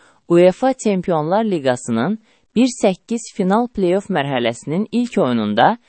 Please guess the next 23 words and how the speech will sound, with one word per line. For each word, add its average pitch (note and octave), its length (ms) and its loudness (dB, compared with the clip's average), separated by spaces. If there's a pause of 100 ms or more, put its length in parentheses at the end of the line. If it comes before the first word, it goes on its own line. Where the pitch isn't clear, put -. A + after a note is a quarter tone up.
(280)
İtaliyanın F#3+ 760 2
Juventus F#3+ 560 -2
komandasını C#3 680 -2
qəbul F#3 380 2
edəcək. G2 500 -4 (520)
Artıq F3+ 420 2
kritik G#3+ 420 -2
oyun F#3+ 220 4
üçün F3+ 320 -4
komandaların E3+ 760 0
start A3+ 420 -2
heyətləri C#3 600 2
müəyyənləşib. A#2 720 -2 (400)
Oyunun F#3 400 4
təfərrüatları E3 920 2
və G#3 180 4
başlama A#2+ 440 0
saatı. G2 560 -2 (380)
Rams B3+ 400 0
Parkda F#3 440 0
baş A3 160 0 (100)
tutacaq C3+ 380 0 (100)
görüş B2+ 340 0